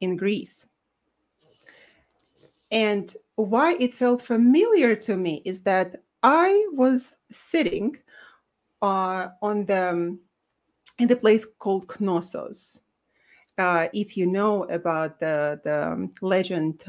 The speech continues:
of, um, King, um, what's his name? What was this?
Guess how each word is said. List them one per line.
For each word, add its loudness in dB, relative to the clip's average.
of, -4
um, -4
King, 0
um, -4
what's -10
his -8
name? -6
What 0
was 2
this? -2